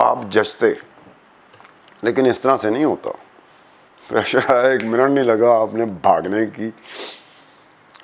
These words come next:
एक साथ, एक साहब ऐसे थे जिनकी मेरे बड़े अच्छे ताल्लुकात रहे हैं, बड़े ज़माने से मेरा दोस्त रहा है, वो भी इन सब, इनमें आता है, जिसने इमरान खान का साथ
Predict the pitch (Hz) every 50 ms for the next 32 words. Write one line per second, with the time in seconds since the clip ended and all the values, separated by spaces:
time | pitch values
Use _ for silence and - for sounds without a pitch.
0 | _ _ - - 98 120 147 139 - - - 127 127 127 127 - - 123 143 135
1 | - - 123 131 131 131 120 107 - 135 143 143 185 185 196 185 180 - 196 165
2 | 135 139 170 190 175 196 185 160 131 156 139 - 117 107 104 104 87 104 101 95
3 | - 80 90 90 98 117 131 170 185 180 156 127 123 113 107 107 110 123 120 104
4 | 110 110 107 95 95 95 90 85 92 110 131 151 170 156 - 131 113 104 90 80
5 | 78 85 95 107 135 156 160 180 190 175 170 156 135 - - 127 131 - - -
6 | - 117 117 123 120 107 92 85 - - - 92 - - - - - - - -
7 | - _ _ _ - - 98 - 107 110 107 101 92 90 90 92 85 92 98 98
8 | 90 90 82 - - 73 80